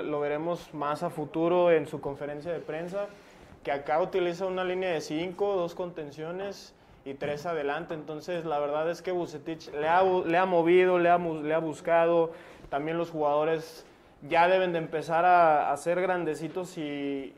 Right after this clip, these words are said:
y hacerse responsables de todo lo que pasa en el terreno de juego.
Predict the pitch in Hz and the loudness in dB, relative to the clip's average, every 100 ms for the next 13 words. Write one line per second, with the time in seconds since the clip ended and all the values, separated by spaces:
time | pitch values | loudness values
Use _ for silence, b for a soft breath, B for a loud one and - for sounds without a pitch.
0 | - 151 143 139 160 151 190 180 175 151 | -10 -8 -6 -6 -6 -6 -4 -4 -4 -8
1 | 139 160 165 180 160 139 156 175 165 156 | -4 -2 -2 -4 -6 -6 -4 -4 -6 -10
2 | 147 143 170 151 139 131 156 160 139 139 | -8 -8 -10 -10 -12 -12 -10 -12 -12 -12
3 | 120 113 | -12 -14